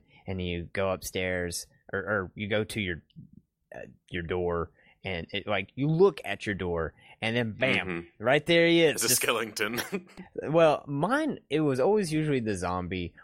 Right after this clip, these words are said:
Speaker 1: or it was the, um, the creeper. And
Speaker 2: Mm-hmm.
Speaker 1: if I'm not mistaken, earlier in the time, if you, if you didn't, if you left, like, a hole on the side,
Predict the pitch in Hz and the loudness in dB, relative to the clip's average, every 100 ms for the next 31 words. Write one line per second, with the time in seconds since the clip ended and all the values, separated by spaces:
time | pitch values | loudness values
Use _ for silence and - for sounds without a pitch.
0 | _ - 104 107 107 107 _ _ - 104 | _ -2 2 4 2 0 _ _ -6 -4
1 | 92 92 90 87 87 - 85 82 82 78 | -2 -2 -2 -2 -6 -6 -4 -4 -4 -2
2 | 65 58 - _ _ _ - 135 113 110 | -2 -4 -10 _ _ _ -12 -6 -4 -4
3 | 85 82 - _ _ - 95 87 87 87 | -6 -10 -12 _ _ -8 -6 -4 -4 -4
4 | 87 - _ _ _ _ _ _ _ _ | -6 -12 _ _ _ _ _ _ _ _
5 | _ - - 147 165 214 202 143 - 117 | _ -8 -4 -2 0 -2 -2 -4 -4 -2
6 | 123 139 127 107 - _ _ _ _ _ | -2 -2 -4 -4 -10 _ _ _ _ _
7 | _ 101 110 131 156 180 196 196 - _ | _ -2 0 2 2 2 0 -2 -8 _
8 | _ _ - 165 170 - 180 180 - 117 | _ _ -6 -4 -2 -2 -2 -2 -4 -4
9 | 120 113 - - - - - _ - 117 | -2 -2 -4 -10 -12 -16 -20 _ -4 -2
10 | 110 135 - 127 107 101 - _ _ _ | 0 -2 -2 -2 -4 -6 -18 _ _ _
11 | _ _ _ _ - 131 131 151 156 127 | _ _ _ _ -8 -4 0 0 2 -2
12 | 107 90 - 101 101 107 101 117 120 135 | -2 -6 -6 -2 0 2 0 -2 -4 -2
13 | 139 143 143 | -2 -4 -6